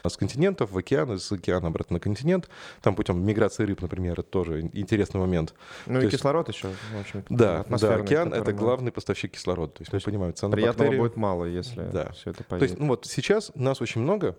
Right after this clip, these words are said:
Speaker 1: и когда в начале двадцатого века еще там вот, э, речи Вернадского, например, да, когда про них говорят, что он назвал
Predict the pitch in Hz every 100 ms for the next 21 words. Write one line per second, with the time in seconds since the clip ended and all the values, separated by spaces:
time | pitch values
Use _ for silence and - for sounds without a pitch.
0 | _ - 120 123 117 131 104 107 - 123
1 | 107 110 117 107 101 87 - 90 90 80
2 | 98 98 95 95 117 - 98 107 107 90
3 | - 85 82 92 82 80 - 90 87 87
4 | 90 110 165 - - 92 85 - 101 110
5 | 95 92